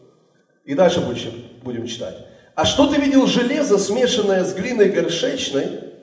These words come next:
Это значит, что они смешаются через семя человеческое, но не сольются о-, о-, одно с другим, как железо не смешивается с глиной».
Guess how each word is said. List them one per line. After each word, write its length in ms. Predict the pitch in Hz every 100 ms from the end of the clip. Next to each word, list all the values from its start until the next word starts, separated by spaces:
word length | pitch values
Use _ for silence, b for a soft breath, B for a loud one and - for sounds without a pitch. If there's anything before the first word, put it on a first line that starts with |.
| - _ b b b
Это 220 | 208 226
значит, 420 | 190 233 - 202
что 180 | - 214
они 180 | 214 214
смешаются 680 | 208 202 240 233 214 220
через 340 | - 190 190 -
семя 220 | 214 202
человеческое, 1120 | 202 190 170 139 151 - 170 170 180 - B B B
но 160 | 160
не 160 | 190 214
сольются 680 | 190 220 220 277 269 208
о-, 600 | - 180 175 - - - -
о-, 360 | 165 165 170
одно 240 | 170 190 170
с 80 |
другим, 680 | 151 160 156 143 190 - -
как 200 | - 185
железо 500 | - 185 226 269 208
не 100 | 180
смешивается 680 | 170 175 185 190 185 180 180
с 60 | -
глиной». 460 | 185 190 139 -